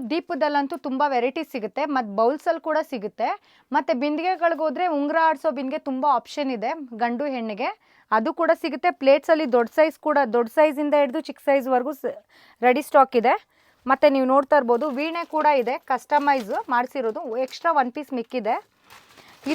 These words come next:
ಥರ ದೊಡ್ಡ ದೊಡ್ಡ ವಾಸ್ ಕೂಡ ಸಿಗುತ್ತೆ ನಿಮಗೆ, ಈ ಥರ ದೊಡ್ಡ ಬಾಳೆ ಮರ ಬೇಕಾದರೂ ಸಿಗುತ್ತೆ. ನೋಡ್ತಾ ಇರ್ಬೋದು ಜರಡಿಯಿಂದ ಹಿಡಿದು ಮದುವೆಗೆ ಏನೇನು ಬೇಕೋ ಎಲ್ಲ ಥರನೂ ಸಿಗುತ್ತೆ. ಪಾತ್ರೆಗಳು ನೋಡ್ಬೋದು, ಕರ್ಗ ಏರೋದಕ್ಕೆ ಪಾತ್ರೆ ಕೂಡ ರ-, ನಮ್ಮ ಹತ್ರ ರೆಡಿ ಇದೆ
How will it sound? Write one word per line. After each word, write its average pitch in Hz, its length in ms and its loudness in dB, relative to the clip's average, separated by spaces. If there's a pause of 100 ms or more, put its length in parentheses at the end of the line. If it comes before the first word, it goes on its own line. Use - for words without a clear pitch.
ಥರ 311 120 6 (200)
ದೊಡ್ಡ 247 220 0
ದೊಡ್ಡ 311 180 2 (120)
ವಾಸ್ 247 220 6 (100)
ಕೂಡ 311 100 0 (140)
ಸಿಗುತ್ತೆ 254 340 -4 (100)
ನಿಮಗೆ, 214 300 -6 (720)
ಈ - 80 -12
ಥರ 277 160 4 (100)
ದೊಡ್ಡ 240 200 4 (140)
ಬಾಳೆ 240 300 8
ಮರ 285 120 6 (100)
ಬೇಕಾದರೂ 254 380 -2
ಸಿಗುತ್ತೆ. 226 280 -8 (120)
ನೋಡ್ತಾ 277 280 -2
ಇರ್ಬೋದು 220 260 -6 (600)
ಜರಡಿಯಿಂದ 320 640 2
ಹಿಡಿದು 302 220 -2 (400)
ಮದುವೆಗೆ 269 400 0
ಏನೇನು 285 260 -2
ಬೇಕೋ 277 160 -2 (120)
ಎಲ್ಲ 254 140 -4 (140)
ಥರನೂ 262 320 -4
ಸಿಗುತ್ತೆ. 220 320 -8 (180)
ಪಾತ್ರೆಗಳು 277 480 2
ನೋಡ್ಬೋದು, 220 320 -4
ಕರ್ಗ 233 180 0 (260)
ಏರೋದಕ್ಕೆ 226 400 -4
ಪಾತ್ರೆ 233 220 0 (100)
ಕೂಡ 247 100 -2 (120)
ರ-, 214 180 -8
ನಮ್ಮ 208 160 -6
ಹತ್ರ 226 240 -6
ರೆಡಿ 208 220 -4
ಇದೆ 226 120 -4